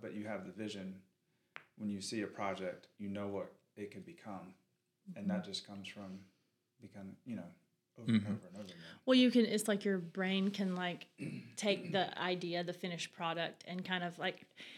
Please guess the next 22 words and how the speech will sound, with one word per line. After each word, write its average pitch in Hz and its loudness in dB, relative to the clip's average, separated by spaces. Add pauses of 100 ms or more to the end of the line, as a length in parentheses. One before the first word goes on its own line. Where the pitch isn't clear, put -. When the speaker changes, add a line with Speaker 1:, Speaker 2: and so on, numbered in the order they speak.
Speaker 2:
you 220 6
see 214 8
those, 185 4
um, 156 0 (380)
schematics 185 4
of 170 0
buildings 185 2
Speaker 1:
Yeah. - -2
Speaker 2:
that 190 6
have 180 2
been 180 0
kind 190 2
of, 175 0
like, 165 -2
blown 185 2
apart, 180 2
and 190 2
you 190 4
can 190 -2
see 185 -4
each - -6
piece. 180 -4